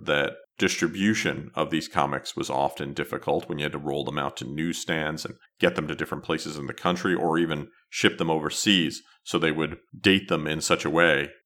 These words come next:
that didn't really correspond to when you might have seen them first on the newsstand. So while issue one of the Transformers was dated for September, it actually went on sale in May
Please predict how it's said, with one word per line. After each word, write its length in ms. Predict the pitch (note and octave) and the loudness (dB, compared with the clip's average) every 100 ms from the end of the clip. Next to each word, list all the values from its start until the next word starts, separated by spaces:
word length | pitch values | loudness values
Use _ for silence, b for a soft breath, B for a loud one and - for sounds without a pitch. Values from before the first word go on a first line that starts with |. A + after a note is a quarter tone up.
| - | -2
that 320 | E2+ D#2+ - | 2 2 2
didn't 180 | D3 A#2 | 0 4
really 200 | A2 G#2 | 4 4
correspond 600 | - G#2 F#2 - G#2+ F2+ | 2 0 2 2 2 2
to 80 | E2+ | 0
when 140 | D#2+ | -4
you 120 | D#2+ D#2 | -4 -2
might 360 | D#2+ E2 - | 2 2 0
have 300 | E2 D2 D2 _ | -2 -2 -6 _
seen 340 | - G#2 G2+ | -2 2 2
them 160 | E2 D#2+ | 0 -4
first 340 | - D#2+ - | -2 -2 -2
on 140 | - C#2+ | -6 -4
the 60 | C#2+ | -4
newsstand. 680 | E2 F2 - C#2+ B1+ - _ _ | -2 -2 -2 -4 -6 -10 _ _
So 440 | - F#2+ F2 E2 - - | -2 4 6 4 -2 -14
while 520 | - E2 E2 D#2+ D#2+ - | 0 4 6 4 2 -2
issue 260 | G#2+ - F2 | -2 0 2
one 280 | G#2 G#2+ | 4 4
of 100 | F2+ | 4
the 60 | F2 | 0
Transformers 840 | - D#2+ D2+ - D#2 D2 D2 - - _ - | -2 -2 -2 -4 -2 -2 -4 -6 -12 _ -2
was 280 | E2+ D#2+ | 0 0
dated 400 | - F#2+ F#2+ E2 - - _ | 2 4 6 4 0 -12 _
for 220 | - D2 | -6 -4
September, 760 | - - - G#2+ G2 C2+ - - _ | -6 -10 0 2 2 0 -2 -10 _
it 140 | F#2+ F#2 | 0 4
actually 320 | F#2+ - F2+ | 4 4 0
went 180 | E2 D#2+ | 0 0
on 120 | D2+ | -2
sale 300 | - E2 D#2+ | 0 2 2
in 320 | D#2+ D#2+ D#2 | -2 -4 -2
May 420 | D#2+ E2+ D#2 - | 2 2 2 -4